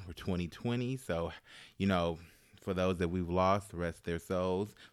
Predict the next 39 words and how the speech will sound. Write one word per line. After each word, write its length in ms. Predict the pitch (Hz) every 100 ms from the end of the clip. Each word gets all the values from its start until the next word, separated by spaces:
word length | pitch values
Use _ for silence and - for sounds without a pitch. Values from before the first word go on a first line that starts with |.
| -
For 80 |
those 180 | 87 85
that 60 | 87
have 100 | 82
made 300 | 90 95 104
it, 100 | 98
be 200 | 87 82
blessed 380 | 80 87 90 90
and 120 | 87
grateful 340 | 85 92 98
to 60 | 90
have, 180 | 80 76 80
have 140 | 82 78
made 240 | 80 87
it 80 | 85
another 400 | - 76 76 87
year. 480 | 85 76 69 71 - - - - - - -
Let's 260 | 113 123
go 220 | - 135 151
ahead 560 | 123 131 120 127 135 - - -
and 160 | 95 95
get 180 | 95 -
into 720 | 107 117 - 110 90 90 98 - - _ _ _ _
our 320 | 92 90 87
Hot 320 | 85 - - -
Topics 500 | 87 82 - - -
current 260 | 85 78
events. 460 | 76 85 110 - - - - - 101
Uh, 420 | 101 95 90 90 90 -
first, 400 | - 120 120 143 - - - -
I'm 80 |
gonna 140 | 90 87
go 140 | 90
ahead 160 | 90 90
and 100 | 87
discuss 540 | 87 - 95 87 - - - - - - -
DaBaby 560 | 101 90 110 123 135 127
being 220 | 113 110 -
arrested 880 | 95 87 123 156 - - 95 92